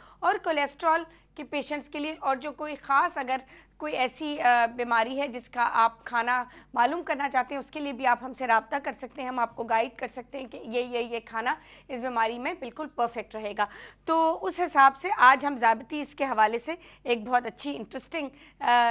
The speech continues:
ये डिश तैयार करें जो कि है दाल, अ, पालक के साथ।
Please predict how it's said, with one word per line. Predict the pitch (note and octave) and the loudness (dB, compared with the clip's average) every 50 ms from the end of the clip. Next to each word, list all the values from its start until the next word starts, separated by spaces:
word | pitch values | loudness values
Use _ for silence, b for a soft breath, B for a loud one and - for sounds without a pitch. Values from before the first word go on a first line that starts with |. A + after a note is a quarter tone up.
| A3+ A3+ | 2 0
ये | A3+ A#3 A#3 | -2 -2 -2
डिश | A3+ G#3 B3+ B3+ - | -2 -2 -4 -6 -4
तैयार | - C#4 C4+ C4 B3+ C4 | -4 0 2 2 2 2
करें | C4 - C#4+ C4+ D4 D4+ | 2 0 -2 -2 -2 -4
जो | B3 C4 C4 | -4 -8 -8
कि | - - | -6 -6
है | B3+ C4 C#4+ | -4 -4 -4
दाल, | C4+ A3+ G#3+ - G#3+ G#3+ A#3 C#4+ G4+ A#4 C5 B B B B _ | -6 -6 -6 -2 2 4 4 4 4 2 -4 B B B B _
अ, | - - | -2 -2
पालक | A#3+ - - - A#3 A#3 A3 A3 A3 | -2 -4 0 2 4 4 4 4 0
के | - B3 | -2 -6
साथ। | - - G#3+ | -4 -2 -2